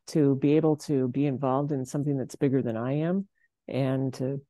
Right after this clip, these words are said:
talk about interesting topics, interesting challenges. Um, there's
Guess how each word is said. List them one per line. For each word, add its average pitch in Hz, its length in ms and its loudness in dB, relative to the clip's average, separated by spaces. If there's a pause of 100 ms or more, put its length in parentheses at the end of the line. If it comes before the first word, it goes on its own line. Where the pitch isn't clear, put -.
(100)
talk 139 220 0
about 135 300 2
interesting 143 540 -2
topics, 135 580 -2
interesting 131 420 -4
challenges. 139 840 0 (440)
Um, 127 440 -2
there's 135 420 0